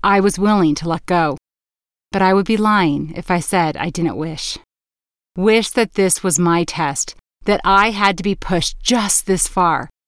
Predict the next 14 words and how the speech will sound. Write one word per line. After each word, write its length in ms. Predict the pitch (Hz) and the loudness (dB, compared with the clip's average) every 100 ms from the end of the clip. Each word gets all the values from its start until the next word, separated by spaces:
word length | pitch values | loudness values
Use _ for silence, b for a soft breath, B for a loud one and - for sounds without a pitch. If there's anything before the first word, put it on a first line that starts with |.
| _ _ - | _ _ -2
that 140 | 214 | 0
he 120 | 175 220 | 2 2
was 140 | 214 | 2
before 480 | 196 185 - 202 214 | -2 -6 0 2 4
me 200 | 220 233 | 2 0
about 360 | 165 196 185 - | -2 0 0 -2
to 80 | 202 | -8
cross 380 | - 196 185 | -2 0 0
to 140 | - 196 | -2 -2
the 120 | 190 | 0
other 200 | 175 180 | 0 0
side, 400 | - 185 175 170 | 0 0 0 0
and 100 | 185 | 0
I 160 | 180 | 0